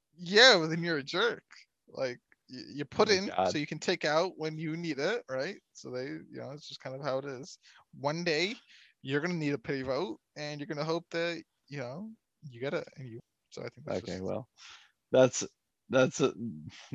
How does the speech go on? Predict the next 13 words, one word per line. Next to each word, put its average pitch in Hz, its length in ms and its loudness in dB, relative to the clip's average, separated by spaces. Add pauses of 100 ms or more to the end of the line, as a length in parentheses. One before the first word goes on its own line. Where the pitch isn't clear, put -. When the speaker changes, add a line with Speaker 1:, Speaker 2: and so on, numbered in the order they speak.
Speaker 2:
th-, - 140 0
that's 135 260 8
everybody. 110 540 8 (240)
That's, - 420 0 (280)
that's 113 300 6
the 120 100 0
T 127 200 0
V 117 140 2
Time 113 360 4
lineup, 107 480 2
and 98 180 0
it's - 400 -4 (440)
just - 240 0